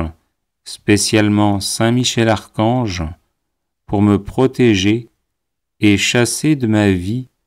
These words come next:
tout esprit d'échec, de pauvreté, de honte, de culpabilité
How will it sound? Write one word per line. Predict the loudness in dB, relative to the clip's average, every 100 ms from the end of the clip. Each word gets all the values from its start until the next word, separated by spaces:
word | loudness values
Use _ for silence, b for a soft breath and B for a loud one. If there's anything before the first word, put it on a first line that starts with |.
| _ _ _ _ _
tout | -2 2 2
esprit | 0 -2 -6 -2 0 -2 -6 _
d'échec, | -2 2 2 2 -2 -2 -6 _ -4 -4 -4 _ _ _ _ -4
de | -2
pauvreté, | 0 2 2 2 0 0 -2 -2 -2 _ _ _ _ _ _ _ -4
de | 0 0 -2 -2
honte, | 0 -2 -6 -6 -4 -6 _ _ _ _ -6
de | 2 2
culpabilité | 2 0 0 0 0 0 -2 -4 -6 0 0 0